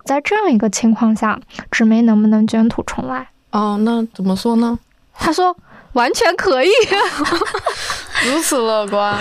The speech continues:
Speaker 1: 是的，我们刚才分析了，不是纸媒的问题，
Speaker 2: 嗯。
Speaker 1: 而是说当时整个时代，比如说对经营纸媒的意识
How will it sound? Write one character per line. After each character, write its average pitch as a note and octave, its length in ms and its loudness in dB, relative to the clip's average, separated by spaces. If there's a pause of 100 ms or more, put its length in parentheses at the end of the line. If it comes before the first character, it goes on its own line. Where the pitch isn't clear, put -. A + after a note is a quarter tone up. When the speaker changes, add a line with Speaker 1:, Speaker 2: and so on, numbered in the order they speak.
(140)
Speaker 1:
是 F#4 320 0
的， A3+ 260 0 (160)
我 A#3+ 160 2
们 A#3 120 2
刚 D#4+ 140 0
才 D#4+ 120 2
分 E4+ 220 -2
析 E4 160 -2
了， A#3+ 260 0 (280)
不 C4+ 100 2
是 F#4+ 180 0
纸 G3+ 220 -2
媒 A3 220 2
的 C4+ 120 0
问 A3 220 0
题， - 260 -4 (100)
Speaker 2:
嗯。 G3 220 -2
Speaker 1:
而 A#3+ 200 0
是 D#4+ 200 0
说 E4 320 0
当 F4 320 0
时 - 260 0
整 G3+ 180 0
个 G3 100 2
时 - 240 -2
代， B3+ 240 0
比 G3+ 140 -2
如 A3 80 2
说 B3 140 0
对 C4 200 0
经 D#4+ 240 -2
营 D4+ 140 0
纸 - 140 -4
媒 A3+ 180 2
的 A#3+ 100 2
意 D4 280 4
识 - 180 -2